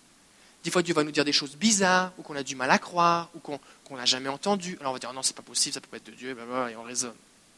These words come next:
Et ça empêche Dieu de nous parler. Enfin, Dieu parle, mais ça nous empêche d'entendre. Tandis que quand on dort, notre intelligence, elle est au repos. Mais notre esprit, lui, il reste, il reste toujours là.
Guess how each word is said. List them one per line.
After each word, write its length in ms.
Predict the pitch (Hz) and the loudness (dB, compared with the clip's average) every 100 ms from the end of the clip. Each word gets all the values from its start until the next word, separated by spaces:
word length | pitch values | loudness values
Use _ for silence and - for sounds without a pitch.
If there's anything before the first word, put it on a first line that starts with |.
| _ - | _ 2
Et 60 | |
ça 160 | - 135 | 4 4
empêche 540 | 139 214 240 - - - _ _ _ _ 139 | 0 0 4 2 0 -10 _ _ _ _ -6
Dieu 140 | 170 | -4
de 100 | 170 | -4
nous 120 | 156 | -8
parler. 360 | 143 143 131 - - - | 2 2 2 -6 -20 -20
Enfin, 120 | 120 117 | -18 -6
Dieu 120 | 156 | -4
parle, 240 | 156 208 240 | 6 6 6
mais 60 | |
ça 100 | - | 0
nous 120 | 151 143 | -4 -6
empêche 240 | 160 175 | -6 -6
d'entendre. 420 | 135 - 156 123 - - - - - | -6 0 0 0 -8 -20 -20 -20 -14
Tandis 180 | 170 185 | -6 -6
que 60 | - | 6
quand 160 | 349 370 | 8 8
on 100 | 214 | 10
dort, 280 | 170 302 285 | 12 12 12
notre 180 | 208 | 6
intelligence, 720 | 190 175 160 156 208 294 - - - - - _ | 4 2 0 6 10 10 8 2 -8 -8 -8 _
elle 120 | 135 156 | -6 0
est 40 | |
au 100 | 180 | 4
repos. 380 | 180 - 220 - - - - | 4 6 6 4 -6 -20 -4
Mais 80 | 208 | 6
notre 180 | 277 - | 6 8
esprit, 380 | 190 - - 233 | 6 6 6 4
lui, 240 | 175 139 107 | 4 -4 -2
il 60 | 120 | 4
reste, 300 | 220 - - - | 6 4 2 -2
il 80 | 143 | 6
reste 260 | 233 - | 8 8
toujours 300 | 247 208 226 | 0 2 6
là. 160 | 277 | 6